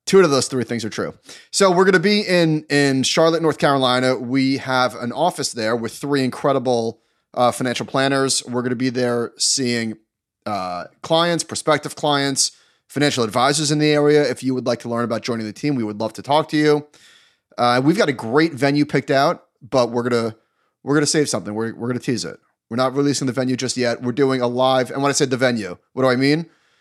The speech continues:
We're doing a live The Compound and Friends. So it's Josh, myself, and we've got two very special guests. Again, not gonna re-, make the reveal just yet. But if you would like to learn more,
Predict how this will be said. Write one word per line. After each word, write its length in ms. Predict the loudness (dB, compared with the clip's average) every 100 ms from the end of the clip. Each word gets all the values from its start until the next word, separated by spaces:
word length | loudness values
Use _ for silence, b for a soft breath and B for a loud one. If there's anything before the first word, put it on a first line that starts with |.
| b b -2
We're 120 | 0
doing 340 | 4 4 4
a 60 | 2
live 420 | 2 4 2 0
The 80 | -6
Compound 480 | -4 -2 -2 -2 -4
and 120 | -6
Friends. 480 | -6 -8 -6 -8 -8 _ _ _
So 220 | -2 -2
it's 180 | -2 -6
Josh, 460 | -2 0 2 0 -2
myself, 500 | -4 -2 0 0 0
and 80 | -4
we've 140 | -6
got 180 | -6 -6
two 160 | -6
very 260 | -2 -2 -2
special 320 | -2 -4 -6
guests. 320 | 0 2 2
Again, 380 | -2 -2 -4 -4 -10 _ _ _ _ _ _ _ _ -10
not 180 | -8
gonna 160 | -6 -8
re-, 120 | -10 -8
make 180 | -8 -8
the 60 |
reveal 220 | -10 -8
just 260 | -8 -8 -4
yet. 300 | -2 -2 -4 _ _ _ _ _ 0
But 240 | 2 4
if 140 | 2 0
you 80 |
would 160 | 0 2
like 240 | 0 0
to 100 | -2
learn 220 | -2 0 0
more, 400 | 0 0 -2